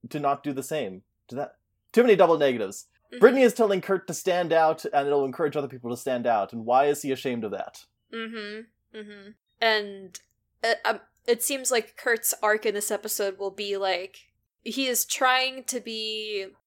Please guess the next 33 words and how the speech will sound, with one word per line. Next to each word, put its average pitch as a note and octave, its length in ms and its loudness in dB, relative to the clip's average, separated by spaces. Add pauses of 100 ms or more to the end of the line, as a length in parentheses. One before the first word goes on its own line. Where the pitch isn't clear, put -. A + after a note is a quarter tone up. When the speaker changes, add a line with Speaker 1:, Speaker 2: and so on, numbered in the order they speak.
Speaker 2:
he - 160 -4
is C#4 120 0
trying D4 380 -2
to D#4 100 -8
be D4+ 200 -6
gay G#3+ 280 -2
in G#3+ 120 -6
a G#3 60 -6
way G3+ 160 0
that G3 140 -4
will G#3 120 -4
be G3+ 120 -8
socially G3 560 -4
acceptable, - 680 -6 (140)
I G3+ 160 6 (100)
E, F#3+ 500 -8
not F3+ 440 -2
camp. - 420 -8 (380)
Speaker 1:
Yeah, C#3 440 2
to, E3+ 360 0 (240)
to F3 260 -2
call G3+ 220 4
forward F3+ 320 0
in D#3+ 80 -4
the D3+ 100 -2
episode, C#3+ 380 -2
he's C#3 160 -8
trying D#3+ 240 0
to D#3 100 -10
be D3 140 -4
Rock C3 240 2
Hudson. G2+ 400 -10 (400)
Speaker 2:
Yes. - 520 -2